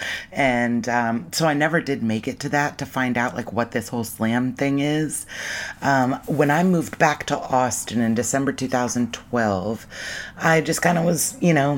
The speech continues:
here. I didn't really know what I was gonna do. I didn't really, uh, plan on doing anything with poetry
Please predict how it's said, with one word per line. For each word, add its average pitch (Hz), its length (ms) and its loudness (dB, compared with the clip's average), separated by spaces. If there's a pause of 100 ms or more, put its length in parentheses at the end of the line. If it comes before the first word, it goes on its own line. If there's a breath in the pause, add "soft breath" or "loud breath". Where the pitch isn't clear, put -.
(120)
here. 139 460 4
I 143 100 4
didn't 143 200 2
really 135 180 4
know 131 160 4
what 131 120 6
I 135 80 6
was 131 140 2
gonna 143 200 2
do. 131 400 4
I 139 140 4
didn't 139 260 2
really, 131 400 4 (680 loud breath)
uh, - 100 0
plan 147 480 4
on 139 180 4
doing 143 320 4
anything 139 800 2 (880)
with 143 420 4
poetry 139 800 4